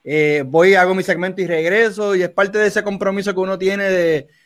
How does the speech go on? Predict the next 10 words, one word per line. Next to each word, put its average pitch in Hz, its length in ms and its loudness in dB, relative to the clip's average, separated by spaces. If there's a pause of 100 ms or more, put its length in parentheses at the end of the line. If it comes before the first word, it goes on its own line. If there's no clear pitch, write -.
(220)
de, 151 420 -2
pues, 202 240 0
de 180 120 -2
informar, 170 640 0
de, 170 280 -2
de, 143 680 -8
de 135 140 -16
compartir 143 480 -10
tus 185 120 0
opiniones 202 540 -2